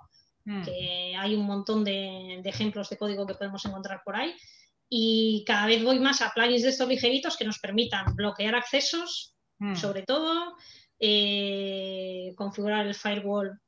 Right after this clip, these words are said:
Speaker 2: de forma un poco mejor, si no hay alguien de sistemas que se pueda encargar de esto,
Speaker 1: Mm.
Speaker 2: y hacer, eh, escaneos cada X tiempo.
Speaker 1: Mm. Vale, vale, vale.
Speaker 2: Antes sí, yo, antes utilizaba casi siempre Wordfence, eh, y es una de las cosas que más me gusta.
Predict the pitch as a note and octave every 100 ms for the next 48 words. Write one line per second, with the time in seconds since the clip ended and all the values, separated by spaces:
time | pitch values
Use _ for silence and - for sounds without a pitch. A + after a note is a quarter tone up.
0 | _ G#3 F#3+ G#3 G3+ G3 G3+ F3+ F#3 -
1 | D4+ E4 - G3 F#3+ F#3 F3+ F3+ F#3 F#3+
2 | F#3+ G3 F#3+ G3 - G3 - G3 F#3+ F#3+
3 | F#3 F3+ F3+ F3 G3+ A3+ - F4 F#4 -
4 | - - G3+ A#3 G#3+ - A#3+ B3 B3 A#3+
5 | A#3+ A#3+ A#3 A#3+ A#3+ C4 C#4+ - G3+ G#3
6 | F#3+ - - F#3 F#3 - - - - _
7 | _ _ _ _ - F3+ D#3 - _ _
8 | - D#3+ D3+ D3 D3 - C#3+ C4 C4 D4+
9 | D4+ C#4 C4+ C4+ A#3+ A#3+ C4+ D#4+ C4 A#3+
10 | A3+ B3+ A3+ G#3 A3 A3+ G#3+ G#3 G#3 G3+
11 | F3 E3+ - - - _ - G#3 A3 G3
12 | B3 A3+ A3 - A3+ A#3 - G#3 G#3+ G#3
13 | G#3 - F#3+